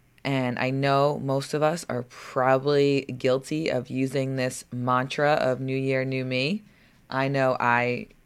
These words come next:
surely am. I have in the past, and I probably will say it sometime in the future.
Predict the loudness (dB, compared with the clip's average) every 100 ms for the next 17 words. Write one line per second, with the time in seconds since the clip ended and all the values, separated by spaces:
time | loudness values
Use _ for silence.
0 | _ -14 -8 -4 -2 -2 -2 -2 -4 -6
1 | -6 -4 -2 -2 -2 -4 -2 0 0 -2
2 | -6 -4 -4 -6 _ _ _ _ _ -18
3 | -2 2 4 2 2 0 -2 0 0 -2
4 | -6 _ -16 -8 -4 -4 -2 -2 -2 -4
5 | -4 -4 0 0 -2